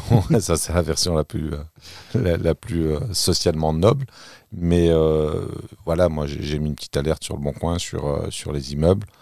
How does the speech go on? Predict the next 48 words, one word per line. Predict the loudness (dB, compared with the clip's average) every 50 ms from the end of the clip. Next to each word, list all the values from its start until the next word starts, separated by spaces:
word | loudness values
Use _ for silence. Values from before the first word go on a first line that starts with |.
| _ -20 -20 _ -10
euh, | -6 -6 -6 -4
de | -2 -2
rapport | 0 0 0 -2 -2 0 0 2 2 2
à | 0
Paris | -2 -2 -4 -2 -2 -2 -2
pour | -2 -4 -6 -8 -8
essayer | -8 -8 -8 -8 -8
un | -8
petit | -10 -14 -14
peu | -14 -14
de | -14
comprendre | -12 -16 -14 -8 -6 -6 -4
le | -4 -4
marché. | -4 -4 -6 -6 -6 -4 -4 -4
Et | -4
puis, | -6 -10 -10 -8 -8
euh, | -8 -8 -10 _ _ _ _ _ _ _ -12 -8
euh, | -8 -6
j'exclus | -6 -6 -6 -6 -6 -8 -8 -12 -10
pas | -4 0 2 2 2 0
la | -2 -6
possibilité | -8 -8 -8 -8 -8 -8 -8 -10 -10 -8 -6 -6 -4
d'en | -4 -4 -6
acheter | -6 -8 -8 -6 -6 -4
un | -4 -6 -6
peut-être | -8 -12 -12 -12 -12
d'ici, | -10 -8 -8 -8 -6 -6 -6 -6 -6
euh, | -6 -6 -6 -8 -12 _ -20 -20 -20 _ _ -10
d'ici | -8 -6 -6 -6
quelques | -4 -6 -6 -4 -4 -4 -4
années, | -2 0 0 2 0 0
mais, | 0 -4 -6
euh, | -6 -8 -8 -10 -10 -12
ça | -12 -12 -12
sera | -10 -8 -6
vraiment | -6 -4 -2 -2 -2 -2
une | -2
stratégie | -4 -6 -6 -6 -4 -6 -6 -6 -10
purement | _ -10 -8 -6 -4 -4 -4 -4
patrimoniale. | -6 -10 -10 -6 -4 -4 -2 0 2 0 0 -2 -4 _ -16 -20 -20 -20 -20 -18 -12 -10
Donc, | -8 -6
si | -6 -8 -6
tu | -4 -2
veux | -2 0
de | 0 0
l'immeuble | 0 0 0 -2 -2 0
de | -2 -2
rapport, | -2 -2 -4 0 2 2 2 2 0